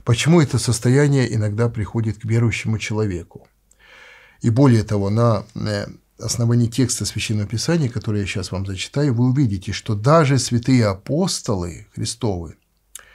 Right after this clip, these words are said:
до Дня Пятидесятницы, когда они, э, несмотря на то, что они постоянно были с Господом, постоянно слышали из его уст божественное учение, слышали притчи о Царстве, э, Небесном, да, видели множество чудес, которые,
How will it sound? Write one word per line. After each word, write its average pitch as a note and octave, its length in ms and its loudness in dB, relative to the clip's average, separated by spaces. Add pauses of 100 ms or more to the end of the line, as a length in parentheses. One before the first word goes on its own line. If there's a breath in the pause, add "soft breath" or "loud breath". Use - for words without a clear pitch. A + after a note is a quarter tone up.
(180 loud breath)
до A#2 140 2
Дня G#2 200 0
Пятидесятницы, F#2+ 920 -6
когда F#2+ 240 -8
они, F#2+ 300 -6 (480 loud breath)
э, G2+ 100 -6
несмотря A2+ 420 -2
на G#2+ 60 0
то, A2 100 -4
что - 160 -4
они A2+ 80 2
постоянно A#2+ 540 2
были A2 180 0
с G#2 80 -4
Господом, G#2 460 -4
постоянно C3 560 4 (400 loud breath)
слышали B2 500 4
из A#2 160 6
его A#2 240 4
уст A#2 220 0
божественное A2 580 -2
учение, G#2 520 -2
слышали A2 340 -4
притчи A#2+ 500 2 (140)
о A2 240 0
Царстве, G2 720 -6 (460 loud breath)
э, G2 180 -4
Небесном, F#2 720 -6
да, A#2 300 -2 (200 loud breath)
видели C#3+ 480 4
множество B2+ 480 4
чудес, C3 380 0
которые, A2+ 560 0